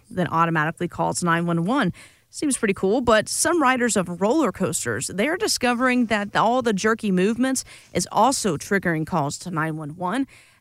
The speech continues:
Got me thinking here that, uh, it's kind of the same when it comes to looking at your finances here, right? Because when you're analyzing a portfolio,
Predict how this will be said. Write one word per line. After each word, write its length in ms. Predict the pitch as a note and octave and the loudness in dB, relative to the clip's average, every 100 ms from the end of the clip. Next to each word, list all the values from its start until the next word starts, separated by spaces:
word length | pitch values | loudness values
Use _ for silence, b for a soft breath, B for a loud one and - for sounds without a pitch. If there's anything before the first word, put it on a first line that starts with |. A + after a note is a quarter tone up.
| - | -4
Got 140 | C#4 | -2
me 100 | C#4 | 0
thinking 300 | B3+ C4 C4+ | 0 0 2
here 420 | A3 A3+ A3+ A#3 G3+ | 2 2 0 -2 -2
that, 440 | A3+ G#3+ G#3+ - - | 0 0 0 -2 2
uh, 320 | G#3+ A3 G#3+ | 4 4 2
it's 160 | G#3+ - | -2 -4
kind 220 | - F4 | -4 -2
of 60 | A4 | -2
the 60 | B3+ | -2
same 520 | - A3+ A3+ A3 F#3 | -2 0 0 -2 -2
when 260 | A3 A3 | 0 0
it 220 | A3 G#3 - | 0 -4 -4
comes 400 | A3+ A#3 A3 - | -2 0 -2 -4
to 400 | A#3 A3+ A3 G3 | -2 0 -2 -2
looking 340 | G#3+ - A3+ | -4 -2 -4
at 180 | G3 - | -2 -2
your 140 | G3 | -4
finances 680 | - G3+ G#3 F#3 C3 A#2 D3+ | -2 -2 0 -2 -4 -6 -6
here, 180 | F3 D#3+ | -4 -2
right? 320 | E3 G#3 G#3 | -2 -2 -2
Because 220 | G#3 G#3+ | -2 -2
when 80 | G#3+ | 0
you're 100 | G#3 | -2
analyzing 500 | B3+ D4+ D4+ A#3+ A3 | -2 -4 -2 -2 -2
a 40 | G3 | -4
portfolio, 640 | A3 F#3 G#3 G#3 F#3+ E3+ | -6 -4 -2 -2 -2 -4